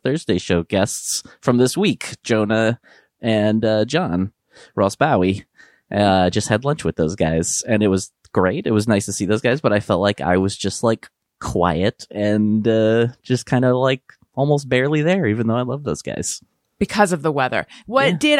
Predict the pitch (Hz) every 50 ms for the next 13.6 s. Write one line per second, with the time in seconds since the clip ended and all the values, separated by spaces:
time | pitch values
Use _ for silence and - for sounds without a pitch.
0 | - - 233 240 233 254 294 - - 311 240 214 196 196 208 - - - - _
1 | _ _ _ _ _ _ _ _ _ _ - 196 _ - 196 220 202 220 214 -
2 | 233 214 208 208 196 208 196 190 208 196 196 180 185 175 170 - 185 175 175 175
3 | 175 - - 156 156 160 165 165 160 165 165 175 - - _ _ _ - - -
4 | 123 147 147 151 147 135 110 123 123 120 110 107 104 101 101 101 101 87 92 87
5 | 98 95 80 85 90 76 - - - - - - - - 113 95 95 104 107 107
6 | 107 - 123 117 120 110 127 127 117 117 117 113 110 107 107 - - 95 90 92
7 | 90 85 - 95 82 85 82 - - 87 78 78 - - - - - - 71 -
8 | - 78 98 - - - _ _ _ - - - - 95 - 113 113 104 104 117
9 | - 127 123 123 123 110 - 120 110 - 117 110 104 101 95 92 95 90 82 -
10 | - 87 90 90 - - 98 92 - - 104 98 98 - 104 98 95 92 95 -
11 | - 107 - - 104 98 95 98 95 95 98 98 110 110 98 92 98 98 - _
12 | _ - 113 92 92 82 80 85 - - - - - - - 170 190 190 175 170
13 | 156 151 170 - 165 175 170 170 180 202 -